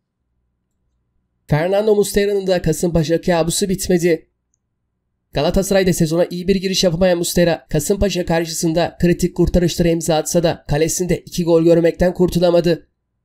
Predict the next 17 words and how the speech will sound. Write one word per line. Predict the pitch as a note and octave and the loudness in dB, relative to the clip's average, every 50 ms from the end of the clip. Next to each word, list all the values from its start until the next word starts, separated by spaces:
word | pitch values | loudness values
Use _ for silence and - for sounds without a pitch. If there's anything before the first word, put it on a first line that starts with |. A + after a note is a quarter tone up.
| _ _ _ _ | _ _ _ _
Tecrübeli | - D3+ D3 D3 D3 D3 D#3+ E3+ F3+ F#3+ | -4 -2 -2 -2 -2 -2 -2 -2 0 -2
eldivenin | G3 G3+ F#3+ G3 G3 F#3+ F#3 E3+ | -2 0 0 0 0 2 0 -2
Süper | - - E3+ D#3+ E3+ E3 E3+ | -2 -4 -4 -2 -2 -2 -2
Lig | F3+ - | -2 0
kariyerinde | - F3+ F3 F3+ F3 E3 D#3+ D#3 E3+ D#3 D#3+ | 2 2 2 2 2 0 2 2 2 2 2
Trabzonspor | - E3+ E3 E3 D#3+ E3+ D#3+ D#3 E3+ E3+ E3 - - - E3+ E3+ E3 | 0 -2 0 0 0 -2 0 2 2 2 2 0 -4 0 0 2 2
ile | D#3+ E3 E3 E3 | 2 0 0 0
birlikte | D#3+ D#3 D#3+ D3 - D#3+ D#3 - - - | 0 -2 -2 -2 0 0 0 0 -2 -2
en | - D#3+ F#3 F#3 | -2 -2 -2 -2
fazla | - F#3 F#3 F#3 E3 F#3 F3 | -2 -2 -2 -2 0 0 0
gol | D#3+ F3 F3+ F#3 | 2 2 2 2
yediği | F3 D#3+ E3+ F3 F3 | 2 2 2 0 0
iki | - - - F3+ | -2 -4 -6 -2
takımdan | - F#3 F3 - F#3+ F#3 F#3 F3+ F3 E3 E3 | -2 -2 -2 -2 -2 0 0 0 0 2 2
biri | F3 F#3+ F#3+ | 2 2 2
Kasımpaşa | F3+ E3 - - F#3 E3 - E3 E3 - - F3 | 0 -2 0 -2 -4 0 0 -2 0 0 2 0
oldu. | E3 E3 D#3+ F3+ E3+ D3 | 0 0 0 -2 -4 -4